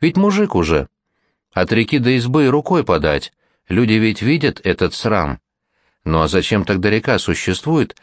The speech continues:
если в ней не купаться?" В запале возражал я: "А затем?" Наступила традиционная пауза, по прошествии которой тетя Дуня стала просвещать неразумную городскую молодежь.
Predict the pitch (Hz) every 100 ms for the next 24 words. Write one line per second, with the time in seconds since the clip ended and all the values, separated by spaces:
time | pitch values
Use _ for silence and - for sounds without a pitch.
0 | _ _ - 135 175 165 185 175 170 175
1 | - 76 - 78 76 - _ _ _ _
2 | _ _ - 98 104 92 82 85 92 98
3 | 107 107 92 85 90 110 123 170 - -
4 | 98 90 95 _ _ _ _ _ 85 -
5 | 92 82 101 92 78 80 82 - 87 85
6 | 82 78 117 120 92 76 71 - _ _
7 | - 95 90 82 92 - 87 87 101 117
8 | 135 98 - 127 117 101 160 156 143 _
9 | _ - 156 165 151 131 - 123 - 151
10 | 143 120 117 117 104 120 135 139 139 110
11 | 95 - 120 113 127 156 135 76 -